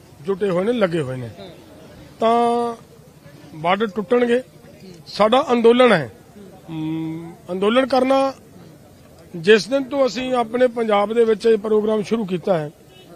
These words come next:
ਉਸੇ ਦਿਨ ਤੋਂ ਅੰਦੋਲਨ ਸ਼ੁਰੂ ਹੈ। ਸਰਕਾਰ ਦੇ ਨਾਲ, ਸਰਕਾਰ, ਜੇਕਰ ਅਸੀਂ, ਸਾਡੇ ਅੰਦੋਲਨ ਦਾ ਪ੍ਰਭਾਵ ਹੋਇਆ, ਤਾਂ ਸਰਕਾਰ ਗੱਲਬਾਤ ਦੇ ਲਈ ਟੇਬਲ ਤੇ ਆਉਣੀ ਸ਼ੁਰੂ ਹੋਈ ਹੈ। ਪਰ ਇਹ, ਮੈਨੂੰ ਇਹ ਲੱਗਦਾ ਹੈ ਕਿ ਜਿਹੜਾ ਇਹਨਾਂ ਨੇ ਕੱਲ੍ਹ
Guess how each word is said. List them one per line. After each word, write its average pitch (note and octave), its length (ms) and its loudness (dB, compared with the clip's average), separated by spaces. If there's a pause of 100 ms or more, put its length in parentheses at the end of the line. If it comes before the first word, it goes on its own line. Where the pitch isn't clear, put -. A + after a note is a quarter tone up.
(140)
ਉਸੇ B3+ 240 -2
ਦਿਨ C4 200 0
ਤੋਂ C4 120 2
ਅੰਦੋਲਨ B3+ 320 0
ਸ਼ੁਰੂ C4+ 260 -2
ਹੈ। A3 140 0 (600)
ਸਰਕਾਰ A3 540 0
ਦੇ C4 120 -2
ਨਾਲ, C4 240 -2
ਸਰਕਾਰ, A3 460 -2
ਜੇਕਰ B3 420 0
ਅਸੀਂ, A#3 280 -4
ਸਾਡੇ A3 220 -2
ਅੰਦੋਲਨ A#3 440 -4
ਦਾ B3+ 120 -2
ਪ੍ਰਭਾਵ G#3 440 0
ਹੋਇਆ, F3+ 380 2 (500)
ਤਾਂ A#3 100 -4
ਸਰਕਾਰ A3 380 0
ਗੱਲਬਾਤ A3 380 2
ਦੇ A3+ 100 -2
ਲਈ A#3 220 -2
ਟੇਬਲ G#3+ 300 0
ਤੇ A3 120 -6
ਆਉਣੀ A3 140 -2
ਸ਼ੁਰੂ G3+ 220 -6
ਹੋਈ F#3 180 -4
ਹੈ। F#3 120 -10 (160)
ਪਰ A3 200 -2
ਇਹ, A#3+ 140 0
ਮੈਨੂੰ B3 300 0
ਇਹ A#3+ 40 2
ਲੱਗਦਾ F#3+ 340 0
ਹੈ A3 60 -2 (460)
ਕਿ A3+ 100 0
ਜਿਹੜਾ A#3+ 320 2
ਇਹਨਾਂ A#3+ 200 -2
ਨੇ A#3+ 180 -2
ਕੱਲ੍ਹ A#3 320 -4